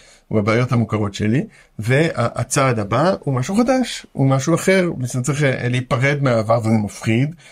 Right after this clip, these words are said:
ואני צריך, אה, אה, ללכת למשהו לא מוכר, וזה גם מפחיד. אה, ו-, ובמובן הזה החרדה היא נקודת מעבר, נקודת מעבר הכרחית. זאת אומרת שאם אני אגיד שאני לא מוכן לפחד,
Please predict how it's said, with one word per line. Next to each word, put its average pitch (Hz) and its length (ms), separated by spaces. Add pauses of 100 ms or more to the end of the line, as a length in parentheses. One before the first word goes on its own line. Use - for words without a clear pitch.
(160)
ואני 110 120
צריך, 120 240
אה, 135 420
אה, 135 120
ללכת 139 380
למשהו 151 320
לא 170 120
מוכר, 214 320
וזה 120 120
גם 139 160
מפחיד. 160 320 (840)
אה, 95 40 (680)
ו-, 113 340
ובמובן 120 580
הזה 175 180
החרדה 139 420
היא 147 100
נקודת 135 400
מעבר, 135 380
נקודת 143 400
מעבר 139 360 (360)
הכרחית. 123 480
זאת - 640
אומרת 120 160
שאם 160 360
אני 143 380
אגיד 123 360
שאני 113 480 (420)
לא 156 140
מוכן 123 280
לפחד, 107 460